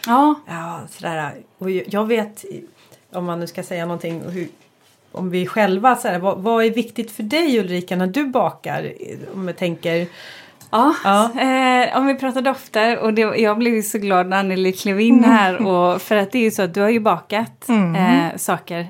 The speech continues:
Speaker 1: eh, till oss, och du ska ju också ge våra lyssnare tips,
Speaker 3: Jajamän.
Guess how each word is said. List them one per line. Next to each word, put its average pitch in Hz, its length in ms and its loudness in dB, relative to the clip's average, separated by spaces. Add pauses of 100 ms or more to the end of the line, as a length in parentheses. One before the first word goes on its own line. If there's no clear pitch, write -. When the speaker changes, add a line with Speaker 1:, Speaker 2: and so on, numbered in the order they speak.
(160)
Speaker 1:
eh, 180 340 -4
till 175 220 -4
oss, - 260 -2
och 208 140 -4
du 196 120 -2
ska 202 160 -6
ju 196 80 2
också 185 240 -4
ge 180 120 0
våra 165 200 -2
lyssnare 175 460 -4
tips, - 600 -8
Speaker 3:
Jajamän. 196 480 -2